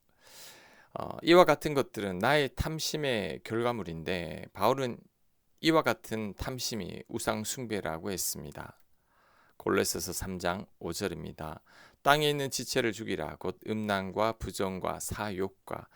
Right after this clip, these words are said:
악한 정욕과 탐심이니 탐심은 우상 숭배니라." 바울은 음란과 부정과 사욕과 악한 정욕과 탐심은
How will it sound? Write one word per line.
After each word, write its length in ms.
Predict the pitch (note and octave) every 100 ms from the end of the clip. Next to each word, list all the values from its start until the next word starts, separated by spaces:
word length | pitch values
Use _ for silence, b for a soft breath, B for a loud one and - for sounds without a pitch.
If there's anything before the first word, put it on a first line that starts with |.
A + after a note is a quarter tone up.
| B B
악한 480 | - G2 - A2+ A2
정욕과 680 | G#2 G2+ G#2+ G2+ - - D#2+
탐심이니 960 | - B2+ C3 - C3 G2+ D#2+ F#2 E2+ F2+ B B B _
탐심은 640 | - D#3 D#3 - D#3 B2
우상 400 | - A#2 B2+ A2+
숭배니라." 680 | G2+ - C3+ G#2 D#2+ - - - _ _ _ _ _ _ - - _
바울은 480 | F2 F2 F2+ E2+ D#2+ - b b b _
음란과 680 | A#2+ G#2 F2+ D#2+ E2 - - -
부정과 480 | F#2+ G2 F2+ F2
사욕과 640 | E2 - G2+ G2+ - - -
악한 340 | F2+ - G#2
정욕과 580 | F2+ G#2 A2 G2+ - F2
탐심은 800 | - - C3+ - C3 G#2 G2 D#2+